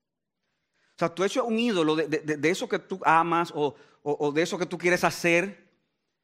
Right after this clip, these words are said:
Y como tú has hecho un ídolo, óyeme, ¿qué va a pasar si alguien te dice que no, que eso no es por ahí? Eso entonces va a provocar resistencia.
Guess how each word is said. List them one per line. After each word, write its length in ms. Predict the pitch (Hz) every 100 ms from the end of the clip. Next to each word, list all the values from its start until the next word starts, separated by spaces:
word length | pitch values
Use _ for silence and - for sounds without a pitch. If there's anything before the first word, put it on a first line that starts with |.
| _ _
Y 100 | 156
como 240 | 180 175
tú 80 | 175
has 100 | 202
hecho 180 | 240 269
un 80 | 226
ídolo, 680 | 214 190 160 156 349 - _ _ _ _ _ _ _ _ _
óyeme, 560 | - 170 233 156 120 - _ _ _ _
¿qué 120 | -
va 80 | 226
a 60 | 240
pasar 260 | 240 - 202
si 100 | 202
alguien 200 | 208 202
te 80 |
dice 180 | 202 202
que 160 | 196 185
no, 220 | 190 185
que 80 | 175
eso 100 | 185
no 80 | 185
es 80 |
por 140 | 185 180
ahí? 280 | 170 143 143 - _ _ _ _ _
Eso 260 | - 156 190
entonces 420 | 170 185 202 196
va 280 | 175 165 165
a 100 | 175
provocar 380 | 180 180 180 170
resistencia. 720 | 175 175 175 156 170 180 220